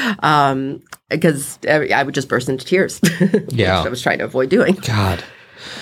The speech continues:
Speaker 2: Okay, so you somehow got through that week. What did the test come back saying?
Speaker 1: We are very lucky. And of course, the tech test came back totally normal, totally everybody, you know, very healthy, no abnormalities, nothing <laughs> that shouldn't be there.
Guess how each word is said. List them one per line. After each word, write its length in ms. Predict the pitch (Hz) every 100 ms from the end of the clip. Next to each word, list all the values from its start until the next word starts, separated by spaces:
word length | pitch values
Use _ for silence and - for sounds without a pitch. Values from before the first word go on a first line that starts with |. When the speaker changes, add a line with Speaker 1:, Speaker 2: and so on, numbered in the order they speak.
| - -
Speaker 2:
Okay, 360 | 147 104 87
so 380 | 90 - 107 107 104 - _ _ -
you 100 | 113
somehow 360 | - 165 143
got 220 | 123 113 120
through 160 | 123
that 200 | 113 107 82
week. 340 | 82 73 - - _ _ _ _ _ _ _ _ _ 104
What 240 | 117 123
did 120 | 127
the 80 | 104
test 300 | - 95 -
come 120 | 80 67
back 200 | 57 -
saying? 240 | - - - - - _ -
Speaker 1:
We 200 | 190 180
are 80 | 165
very 320 | 151 165 233
lucky. 480 | 175 165 160 156 160
And 120 | 165
of 100 | 165
course, 240 | 151 147
the 60 | -
tech 240 | 160 - -
test 280 | - 147 -
came 180 | 165 160
back 400 | 147 135 139 - -
totally 420 | - 131 151 185
normal, 680 | 180 175 170 160 156 160 165 - _
totally 760 | - 147 135 147 160 160 165 156
everybody, 580 | 143 151 156 165 160 -
you 120 | 156
know, 120 | 131
very 260 | 131 151 165
healthy, 640 | 196 175 170 180 170 165 165
no 240 | 151 156
abnormalities, 840 | 156 165 165 156 151 156 151 147 156
nothing 360 | 147 156 156
<laughs> 80 | -
that 280 | 196 - 165
shouldn't 320 | - 160 185
be 180 | 147 131
there. 320 | 90 107